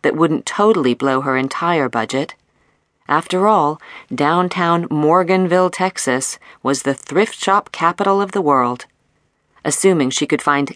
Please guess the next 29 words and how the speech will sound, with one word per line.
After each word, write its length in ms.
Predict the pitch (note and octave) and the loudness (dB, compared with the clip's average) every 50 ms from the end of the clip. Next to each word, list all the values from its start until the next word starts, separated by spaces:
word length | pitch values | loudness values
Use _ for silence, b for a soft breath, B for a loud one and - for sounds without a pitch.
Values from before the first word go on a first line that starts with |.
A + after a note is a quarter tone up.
| _ _ - | _ _ -2
anything 680 | D3+ F3 G3+ F3+ B2+ A2 - - A#2+ G#2 G#2 A#2+ C#3 | 0 0 2 0 0 -2 -4 -6 -6 -6 -6 -8 -8
she 180 | - - - C3 | -8 -6 -6 -4
could 200 | - C3+ A#2+ - | -4 -4 -4 -4
stand 560 | - - - - D#3+ D#3 D#3+ D#3+ D3 C3 B2 | -8 -8 -4 -4 -2 0 0 0 0 -2 -2
to 120 | - C3+ | -4 -4
wear. 440 | A#2+ B2+ B2 A#2 A#2 A#2 B2 C3+ - _ _ _ _ _ _ _ _ _ _ _ _ _ _ _ _ _ _ _ _ _ _ _ _ _ _ _ _ _ _ _ - | -4 -2 -2 -2 -4 -4 -6 -8 -12 _ _ _ _ _ _ _ _ _ _ _ _ _ _ _ _ _ _ _ _ _ _ _ _ _ _ _ _ _ _ _ 0
"Mom 320 | G#3+ A3 A3+ A3+ A#3 G#3+ G3 | 2 2 4 4 4 2 0
said 380 | - - - - A3 A3 - | -2 -4 -2 0 0 0 0
this 200 | - D#3+ - - | 0 -2 -2 -2
would 140 | - F#3 F#3 | -4 -4 -4
happen," 600 | F3+ - G3 F3+ F#3 - - F#3+ F3+ F3 F#3 F#3 - _ _ _ _ _ _ _ | -4 -4 -4 -6 -6 -6 -6 -6 -6 -6 -6 -8 -12 _ _ _ _ _ _ _
she 200 | - - D3+ C#3 | -12 -8 -8 -8
thought. 420 | - - C#3+ C#3 C#3 C3+ - - _ _ _ _ _ _ _ _ _ _ _ - | -4 -4 -2 -2 -2 -4 -6 -10 _ _ _ _ _ _ _ _ _ _ _ -4
"I 120 | - G#3 | -4 0
just 240 | - A#3 A3 - - | 2 0 0 0 -2
have 160 | A3 G3+ - | -4 -4 -4
to 100 | - G3 | -6 -8
think. 500 | - - - F#3 E3 C#3 - - - - b b b b b b b b b b b | -8 -2 -2 -2 -2 -2 -6 -10 -16 -18 b b b b b b b b b b b
Keep 220 | - - B3 - | -4 -4 0 2
my 140 | A3+ A3 A3 | 2 2 2
cool." 600 | G#3+ - - - B3 A#3 G3+ F3 D3+ - D#3 - _ _ _ _ _ _ _ _ _ _ _ _ _ _ _ _ _ _ - | 0 -2 -6 -2 0 2 2 2 0 -2 -6 -12 _ _ _ _ _ _ _ _ _ _ _ _ _ _ _ _ _ _ -12
Claire 320 | - - G#3+ G#3 F#3+ F3+ | -2 0 2 2 2 2
threw 320 | E3+ - - G#3 A3+ A3+ G3+ | 0 -4 0 2 2 2 4
herself 480 | F3+ D3 C3 - D3 C3+ C3 C3 - | 0 -2 -4 0 0 0 0 0 0
into 240 | D3 D3 C#3+ - E3 | -2 -2 -2 -2 -2
an 100 | D#3 E3 - | -2 0 0
orange 420 | - F3+ F#3 F#3 F#3+ G3 F#3+ - - | 2 2 4 4 2 0 -2 -4 -6
plastic 560 | - G#3 F#3 E3 D#3+ - - - D3+ - - | -4 -2 -2 -2 -2 -6 -4 -4 -4 -4 -4
chair, 440 | - - F3+ E3 D#3 C#3 C3 C3 | -4 -2 0 0 0 -2 -4 -6